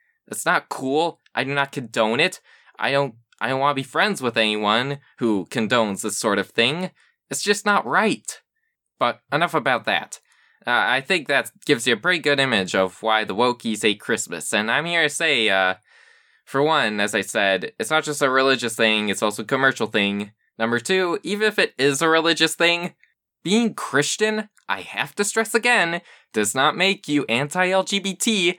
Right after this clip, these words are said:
and it certainly doesn't make you a pedophile. I know that, 'cause that's something that the Bible actually condemns. In fact, that one line that people like to milk for homophobia, "Don't sleep with another man." No, it's "Don't sleep with another little boy."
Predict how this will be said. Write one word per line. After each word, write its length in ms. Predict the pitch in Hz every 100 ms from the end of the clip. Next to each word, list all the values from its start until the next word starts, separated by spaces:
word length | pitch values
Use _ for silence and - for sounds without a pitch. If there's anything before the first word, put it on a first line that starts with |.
| _ -
and 160 | 220
it 100 | 113
certainly 440 | - 165 254 269 185
doesn't 260 | 135 117
make 240 | 110 107 107
you 100 | 98
a 80 |
pedophile. 760 | - 196 247 - 101 98 135 160 _ _
I 180 | 117 113
know 200 | 110 98
that, 340 | - 208 147
'cause 200 | 131 110
that's 240 | 139 123 -
something 340 | 139 139 123
that 140 | 131
the 80 | 113
Bible 460 | 101 165 208 139 123
actually 340 | 120 - 139
condemns. 840 | 131 190 175 202 196 127 85 - - _ -
In 100 | 123
fact, 300 | 180 180 - _ _
that 160 | 120 110
one 240 | 123 175
line 260 | 165 165 165
that 180 | 143 160
people 200 | 147 147
like 140 | 147
to 100 | 123
milk 360 | 113 139 143 -
for 120 | 117
homophobia, 680 | 127 127 123 120 139 139 139 -
"Don't 280 | 117 117
sleep 300 | - 127 127
with 140 | 131 127
another 340 | 117 123 120
man." 380 | 117 123 139 143 _ -
No, 160 | 131
it's 140 | 104 -
"Don't 160 | 151
sleep 200 | 147 165
with 140 | 160 160
another 380 | 147 156 151
little 360 | 104 127 156 117
boy." 520 | 107 170 160 87 -